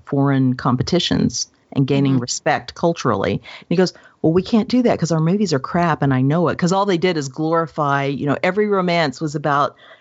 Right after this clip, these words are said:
Speaker 1: restoring the motherland or, you know, the, the dear leader or whoever,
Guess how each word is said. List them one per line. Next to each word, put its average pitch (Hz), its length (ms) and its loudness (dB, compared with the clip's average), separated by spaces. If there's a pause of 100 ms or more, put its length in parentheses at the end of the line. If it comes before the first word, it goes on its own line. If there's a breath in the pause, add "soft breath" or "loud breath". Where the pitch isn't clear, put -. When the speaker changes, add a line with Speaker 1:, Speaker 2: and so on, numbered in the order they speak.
(120 loud breath)
Speaker 1:
restoring 160 520 -2
the 147 60 0
motherland 139 800 2
or, 131 300 2
you 131 140 -4
know, 131 180 0
the, 127 180 -2 (140)
the 165 100 0
dear 151 300 0
leader 139 580 0
or 123 40 0
whoever, 131 580 0